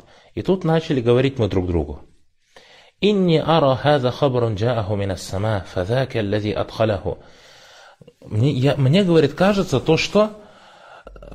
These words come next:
пророку, саллаллаху алейхи вассалям, начало не спосылаться откровение, и именно это заставило его войти. То есть третий Корана же мы не услышали, имеет в виду, он же с-, в-, вышел, прочитал и зашёл.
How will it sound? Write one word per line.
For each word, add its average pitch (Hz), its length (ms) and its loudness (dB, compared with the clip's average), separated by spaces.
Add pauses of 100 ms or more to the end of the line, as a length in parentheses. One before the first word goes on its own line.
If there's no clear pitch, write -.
пророку, 170 400 4
саллаллаху 151 600 2
алейхи 139 260 4
вассалям, 160 600 0
начало 147 480 0
не 135 100 0
спосылаться 147 640 0
откровение, 135 680 0 (440)
и 120 200 0
именно 175 220 4
это 180 320 2
заставило 139 560 4
его 117 160 4
войти. 123 560 -2 (120)
То 85 60 -6
есть - 120 -12
третий 131 260 2
Корана 98 400 2
же 87 80 -4
мы 98 120 0
не 98 80 -2
услышали, 127 520 0
имеет 98 240 0
в - 40 -10
виду, 87 200 0
он 92 140 2
же 98 120 2 (100)
с-, - 200 -2
в-, 117 520 0
вышел, 175 260 4
прочитал 170 440 2
и 170 40 4
зашёл. 180 480 4